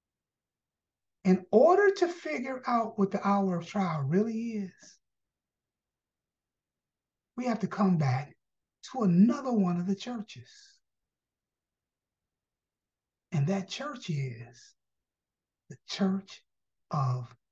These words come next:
Smyrna. Now, Smyrna was like Philadelphia. It's two churches that didn't get a rebuke. They had things in common. They both were small churches.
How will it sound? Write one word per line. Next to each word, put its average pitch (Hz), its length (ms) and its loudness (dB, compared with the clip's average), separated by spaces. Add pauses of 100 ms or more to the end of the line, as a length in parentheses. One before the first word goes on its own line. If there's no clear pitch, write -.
(120)
Smyrna. 110 600 -8 (1160)
Now, 139 120 -6
Smyrna 294 600 6
was 254 240 0
like 285 360 2
Philadelphia. 247 840 -8 (1120)
It's - 260 -2
two 427 360 10
churches 208 440 0
that 147 200 0
didn't 226 260 4
get 214 180 6
a 214 60 4
rebuke. 180 540 -2 (1080)
They 180 100 0
had 185 180 2
things 180 260 4
in 160 100 -2
common. 175 300 -8 (760)
They 170 120 -2
both 170 480 4 (580)
were 170 100 -6
small 196 800 2 (380)
churches. 185 580 -8